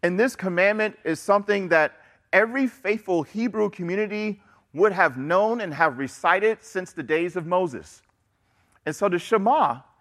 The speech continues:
means more than receiving information about God, but it means hearing with the intent to act.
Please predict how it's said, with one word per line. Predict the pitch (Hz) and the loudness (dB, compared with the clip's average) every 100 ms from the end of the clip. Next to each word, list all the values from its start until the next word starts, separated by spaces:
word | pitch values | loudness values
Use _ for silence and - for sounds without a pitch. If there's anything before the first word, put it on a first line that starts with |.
| _ _ - | _ _ -6
means | 190 220 175 160 | -2 0 -2 0
more | 202 277 311 285 | 4 6 6 4
than | 202 175 165 _ _ - | 0 0 -2 _ _ -6
receiving | 165 208 - - 262 285 254 170 156 165 - | -2 -2 -4 -6 -2 0 0 0 -2 -4 -6
information | 190 190 185 196 269 - 196 151 | -4 -2 -2 2 0 0 -4 0
about | 123 113 95 | 4 2 2
God, | 113 101 120 127 _ _ _ _ _ _ _ - | 2 2 0 -6 _ _ _ _ _ _ _ 2
but | 208 | 4
it | 202 220 | 2 -2
means | 247 233 - _ - | -4 -4 -8 _ -2
hearing | 285 226 98 92 _ _ _ _ _ | 2 2 0 -6 _ _ _ _ _
with | 131 202 208 | 2 4 4
the | 214 | -2
intent | 233 - 180 175 - | -2 0 -2 -4 -2
to | 202 208 | 0 4
act. | 220 110 - | 4 2 -6